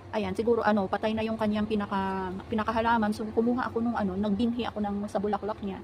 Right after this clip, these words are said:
Ayan. So, ayan, na tumubo siya na hanggang ngayon, minimaintain ko na. Siguro mga four years ago na binili ng amo ko. Ang ganda kasi ng kanyang bulaklak. So, ayan. Ayan yung mga story ng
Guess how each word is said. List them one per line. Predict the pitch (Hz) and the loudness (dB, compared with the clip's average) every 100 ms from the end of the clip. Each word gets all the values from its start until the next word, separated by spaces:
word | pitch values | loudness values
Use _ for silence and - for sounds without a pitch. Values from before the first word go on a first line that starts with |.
| - - - - | -14 -16 -16 -10
Ayan. | 202 190 180 190 - - - | -6 -6 -6 -8 -12 -18 -8
So, | 208 196 196 190 - - - - | -4 -4 -4 -8 -10 -16 -14 -2
ayan, | 202 190 185 | -2 0 -2
na | 196 190 | -2 -2
tumubo | 214 214 208 | 0 0 2
siya | 208 208 | 0 0
na | 214 | 0
hanggang | 226 233 | 0 -2
ngayon, | 285 226 208 | 0 2 2
minimaintain | 247 254 233 220 214 | 2 0 0 0 0
ko | 202 | -2
na. | 175 | -2
Siguro | 220 226 | 0 2
mga | 240 220 - | 2 0 2
four | 220 | 2
years | 202 208 | 2 0
ago | 202 | -4
na | 196 190 | -4 -2
binili | 196 190 | -4 -4
ng | 190 185 | -6 -8
amo | 180 - | -8 -8
ko. | - - - - - - - | -12 -16 -16 -18 -18 -16 -10
Ang | 277 | -4
ganda | 302 311 | -2 -2
kasi | 277 277 | -2 -2
ng | |
kanyang | 262 220 208 196 | -2 -2 -2 -2
bulaklak. | 185 - - - - - - - | -4 -10 -14 -16 -18 -18 -18 -12
So, | - | -8
ayan. | 180 180 175 185 - - - - - - - - - - - - - - - - - 220 | -8 -8 -10 -14 -18 -18 -18 -18 -18 -18 -20 -18 -20 -20 -20 -20 -18 -18 -18 -18 -8 -2
Ayan | 220 226 | 2 4
yung | 226 | 4
mga | 208 - | 2 -2
story | - 196 202 | 2 4 6
ng | 196 | 4